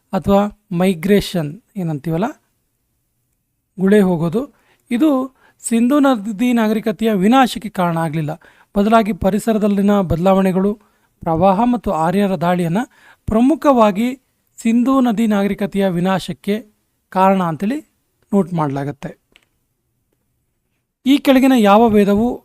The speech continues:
ಅನುಷ್ಠಾನಗಳ ಕುರಿತಾಗಿ ಇರುವ ವಿವರಣೆಯನ್ನು ಹೊಂದಿದೆ? ಯಾವ ರೀತಿಯಾಗಿ ನಡ್ಕೊಳ್ಬೇಕು? ವಿಧಿ ವಿಧಾನಗಳ ಬಗ್ಗೆ, ಅನುಷ್ಠಾನ ಮೀನ್ಸ್ ವಿಧಿ ವಿಧಾನಗಳ ಬಗ್ಗೆ, ಧಾರ್ಮಿಕ ಶ್ರದ್ಧೆಯ ವಿಧಿ ವಿಧಾನಗಳ ಬಗ್ಗೆ ಹೇಳುವಂತಹ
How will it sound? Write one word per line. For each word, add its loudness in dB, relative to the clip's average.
ಅನುಷ್ಠಾನಗಳ 2
ಕುರಿತಾಗಿ 0
ಇರುವ 0
ವಿವರಣೆಯನ್ನು 0
ಹೊಂದಿದೆ? -6
ಯಾವ 4
ರೀತಿಯಾಗಿ -2
ನಡ್ಕೊಳ್ಬೇಕು? -4
ವಿಧಿ 2
ವಿಧಾನಗಳ 4
ಬಗ್ಗೆ, -6
ಅನುಷ್ಠಾನ -2
ಮೀನ್ಸ್ -2
ವಿಧಿ -2
ವಿಧಾನಗಳ 0
ಬಗ್ಗೆ, -8
ಧಾರ್ಮಿಕ 2
ಶ್ರದ್ಧೆಯ -2
ವಿಧಿ -4
ವಿಧಾನಗಳ -2
ಬಗ್ಗೆ -4
ಹೇಳುವಂತಹ -2